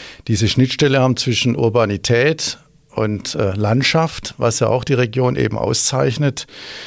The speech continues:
Diese starke, äh, Stadtzone in, im Kernruhrgebiet, aber eben auch die Ausläufer, ob das jetzt Richtung Süden ist, ins Ruhrtal oder in die Effringhäuser Schweiz oder Richtung Norden, in die Kirchhellner Heide und in die Hart.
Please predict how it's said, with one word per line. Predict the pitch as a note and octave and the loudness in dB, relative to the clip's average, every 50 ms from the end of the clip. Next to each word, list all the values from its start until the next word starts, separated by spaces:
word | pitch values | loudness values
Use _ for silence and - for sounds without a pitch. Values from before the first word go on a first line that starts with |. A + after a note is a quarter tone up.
| - - _ _ - | -18 -20 _ _ -2
Diese | A#2+ G#2+ F#2+ A2+ | 0 0 2 0
starke, | F#2 - - G#2+ G#2 B2 C3 - D3+ C#3 B2 A2+ | 0 0 2 2 2 2 0 0 0 0 0 0
äh, | - - - C3+ C3 B2+ - - - - | -2 -6 -8 -6 -6 -6 -6 -10 -12 -12
Stadtzone | - - - B2 C#3 - - - - - D#3 C3+ D3+ D#3 E3 F3 D#3 C3+ - - - _ | -6 -2 0 0 0 0 -2 -4 -2 0 2 2 4 4 4 4 2 2 -2 -8 -20 _
in, | - - - A#2 - | -8 -4 -2 -2 0
im | C2+ - G2+ | 0 -2 -2
Kernruhrgebiet, | - - B2 B2+ C#3 D3 D#3 D#3 D3 D#3 D3 C3+ D3 C#3 - | 0 2 2 2 4 4 2 2 2 2 0 2 2 2 2
aber | - A2+ A2+ A#2+ B2 A#2 | 2 2 2 2 2 2
eben | A2+ A2+ B2+ | 2 2 2
auch | A#2+ A2+ G2+ - | 0 0 0 0
die | - - | 0 0
Ausläufer, | - G#2+ C3 - - C#3+ C3+ C3 C3 G#2+ B2 A#2 | 2 2 2 2 2 4 4 4 4 2 0 -2
ob | A2+ - | 0 2
das | A#2+ A2+ G2+ - | 2 0 2 0
jetzt | A2 G2+ - - - | -2 -4 -4 -4 -4
Richtung | G#2+ - - G2+ G2+ | -4 -4 -2 -2 0
Süden | F#2 B2 D3 E3 D3 D#3 | 2 2 2 4 4 2
ist, | C#3 C3 - A#2 | 2 2 2 0
ins | G#2 - | 0 2
Ruhrtal | B2+ C3+ A#2 A2+ - C3+ C3+ C3 B2 A#2+ | 2 2 2 2 2 2 2 4 4 4
oder | A#2+ A2+ A2+ A#2 A2 | 4 4 4 4 4
in | A2 G2+ | 2 2
die | A#2+ | 2
Effringhäuser | A#2+ A#2+ - - B2 A2 A2 A2 G#2 A2+ | 0 0 0 -2 0 0 0 0 0 -2
Schweiz | A2 - - D3+ D3+ D3 D3 C#3+ - - | -4 -2 0 2 2 2 2 0 -2 -2
oder | - G#2 G2+ | -2 0 0
Richtung | A2+ A2 - - G2+ G#2+ | -2 -2 -4 -4 0 2
Norden, | A#2 C3 C3 B2+ B2 A#2+ | 2 4 4 4 2 0
in | A2 G#2 | 0 -2
die | G#2+ | -2
Kirchhellner | - - A2+ G#2 - A2+ G#2 G#2+ G#2+ | -2 -2 0 0 0 2 2 4 4
Heide | A#2 B2 C3 B2+ C3 | 4 4 2 2 2
und | A2+ G2+ | 2 2
in | G#2 G2 | 0 0
die | F#2+ G2 | 0 2
Hart. | G2 A#2 B2+ C#3+ D3+ - - | 2 2 2 2 0 -2 -6